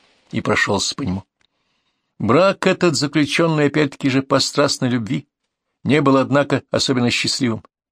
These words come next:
У молодой женщины очень скоро появилась соперница,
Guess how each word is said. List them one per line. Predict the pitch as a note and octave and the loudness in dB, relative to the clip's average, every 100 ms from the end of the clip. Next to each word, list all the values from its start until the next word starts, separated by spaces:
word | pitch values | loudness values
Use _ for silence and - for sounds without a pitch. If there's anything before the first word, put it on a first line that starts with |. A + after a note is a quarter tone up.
| _ _ _ | _ _ _
У | - | -4
молодой | F#2+ F#2+ G2+ | -2 0 0
женщины | F2+ F2+ A2+ C#3 C3+ C3+ G#2+ - _ _ _ | 2 2 2 2 0 -2 -4 -6 _ _ _
очень | A#2+ A#2 | -6 -4
скоро | - A#2 A2 G#2+ | -2 0 0 0
появилась | G#2 G2+ G#2 G2+ | 0 0 0 0
соперница, | - G2 A2 C#3 C3+ C3 - | -4 -2 0 0 -2 -4 -8